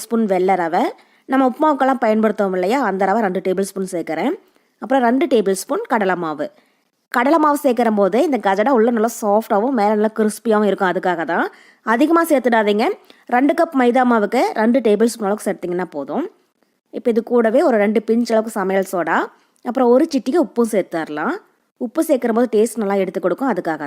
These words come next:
தான். சேர்த்துட்டு இப்ப ஒரு விஸ்க் இல்லைன்னா ஸ்போர்க் வச்சு இதை நல்லா கலந்து விட்டுருங்க,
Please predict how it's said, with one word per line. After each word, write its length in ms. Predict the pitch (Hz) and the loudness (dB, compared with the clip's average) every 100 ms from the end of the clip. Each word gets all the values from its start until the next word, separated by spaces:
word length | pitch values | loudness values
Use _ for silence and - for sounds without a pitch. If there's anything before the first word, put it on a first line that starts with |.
| 151 | -6
தான். 180 | 185 381 - _ _ _ _ _ _ _ | -4 -6 -12 _ _ _ _ _ _ _
சேர்த்துட்டு 420 | - 156 208 - 294 - _ _ _ - 240 | -20 -16 -12 -4 -4 -4 _ _ _ -6 0
இப்ப 100 | 247 | 2
ஒரு 80 | 226 208 | 4 4
விஸ்க் 240 | 311 - 370 | 0 0 0
இல்லைன்னா 220 | 254 247 | 2 0
ஸ்போர்க் 360 | - 226 233 226 190 | 0 2 2 0 -6
வச்சு 240 | - 190 320 - | 0 0 0 -4
இதை 100 | 190 170 | -6 -6
நல்லா 200 | 160 202 208 | -4 -6 -4
கலந்து 260 | 170 170 170 | -4 -2 -4
விட்டுருங்க, 340 | 165 160 156 | -6 -6 -4